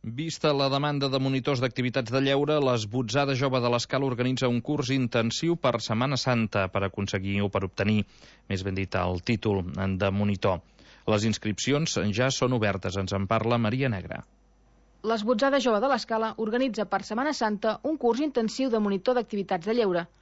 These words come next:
Speaker 2: un curs ideal per a la demanda de monitors i directors d'activitats de lleure que hi ha en aquests darrers mesos. Xavi Torrent, dinamitzador juvenil.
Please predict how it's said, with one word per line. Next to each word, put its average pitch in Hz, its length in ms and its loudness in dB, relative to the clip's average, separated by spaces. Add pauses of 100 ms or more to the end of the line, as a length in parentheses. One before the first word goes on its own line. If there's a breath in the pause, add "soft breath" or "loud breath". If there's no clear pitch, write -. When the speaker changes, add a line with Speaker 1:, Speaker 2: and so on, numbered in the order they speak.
(240 soft breath)
Speaker 2:
un 220 160 0
curs 208 240 0
ideal 220 320 4
per 208 160 -4
a 190 60 -2
la 190 100 0
demanda 226 240 -2
de 208 160 0
monitors 214 380 0
i - 20 -2
directors 214 400 -2
d'activitats 196 480 -2
de 277 80 -4
lleure 202 300 2 (100)
que 277 80 -4
hi 269 80 0
ha 262 80 4
en 269 80 0
aquests 240 240 -2
darrers 233 240 2
mesos. 175 380 -2 (500 soft breath)
Xavi 277 240 2
Torrent, 208 380 0 (100)
dinamitzador 220 480 2
juvenil. 226 460 0